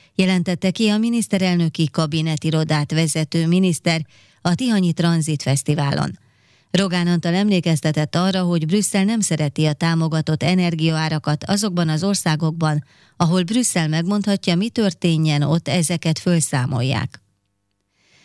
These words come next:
Az új tanévben a határon túli pedagógusok is igényelhetnek pedagógus igazolványt, és a külföldről hazatérő diákok után az iskolák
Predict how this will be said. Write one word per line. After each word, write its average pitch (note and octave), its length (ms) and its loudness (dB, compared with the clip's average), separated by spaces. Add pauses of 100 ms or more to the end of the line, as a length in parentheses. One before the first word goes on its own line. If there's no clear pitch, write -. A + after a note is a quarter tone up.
(240)
Az F#3 280 2
új C4 160 0
tanévben G3 640 0
a F3 120 0
határon A3+ 540 0
túli G#3+ 280 2
pedagógusok D#3+ 920 0
is D#3 220 0
igényelhetnek D#3+ 1040 0
pedagógus D#3 680 -2
igazolványt, E3 760 0 (440)
és G3 180 2
a A3+ 40 0
külföldről G3+ 600 0
hazatérő D#3+ 720 0
diákok D3+ 560 0
után F3+ 340 0
az E3+ 180 0
iskolák D#3+ 640 -2